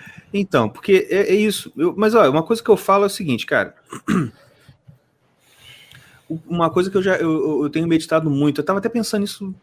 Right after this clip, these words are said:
vindo pra cá, tipo assim, a ge-, a, muitas vezes a gente fala algumas coisas e a gente, de fato, nunca parou pra pensar nas coisa, na, na coisa prática, real disso, tá ligado?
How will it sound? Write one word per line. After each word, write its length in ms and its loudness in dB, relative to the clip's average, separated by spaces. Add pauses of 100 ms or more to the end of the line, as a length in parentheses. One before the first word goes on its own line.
(200)
vindo 160 -8
pra 200 2
cá, 200 -6
tipo 120 -12
assim, 200 -14
a 140 2
ge-, 280 -2
a, 220 -6
muitas 400 2
vezes 300 2
a 20 -4
gente 220 -4
fala 220 2
algumas 260 -4
coisas 340 -2 (480)
e 60 4
a 40 6
gente, 200 2
de 100 -2
fato, 380 2
nunca 440 2 (840)
parou 280 4
pra 120 4
pensar 600 -2
nas 160 -4
coisa, 220 0 (120)
na, 240 -4
na 80 -4
coisa 240 -2
prática, 540 -2
real 500 4
disso, 300 -6
tá 60 -10
ligado? 260 -8